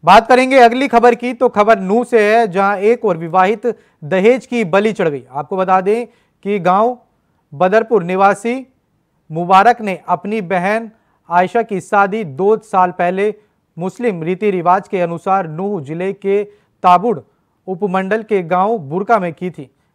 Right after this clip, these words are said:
लेकिन मृतक के भाई मुबारक ने बताया कि पिछले पाँच दिनों से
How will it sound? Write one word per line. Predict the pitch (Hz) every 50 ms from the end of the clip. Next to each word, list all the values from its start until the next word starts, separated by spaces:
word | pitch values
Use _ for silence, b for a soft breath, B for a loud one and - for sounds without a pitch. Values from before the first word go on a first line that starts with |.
| _
लेकिन | 156 175 208 170 - 220 233 220 202 165
मृतक | 165 175 180 175 - 226 220 220 _ _ _ _ _ -
के | 190
भाई | 165 151 160 175 190 220 220 214 _ _ _ _ _ _ _ -
मुबारक | 151 156 160 180 175 185 220 214 208
ने | 202 196
बताया | 185 190 185 202 190 202 220
कि | 214 214 196
पिछले | - 190 165 - 185 185
पाँच | 175 - 196 190 220 226 226 208
दिनों | 160 143 175 180 208 220
से | 214 - 208 202 208 202 208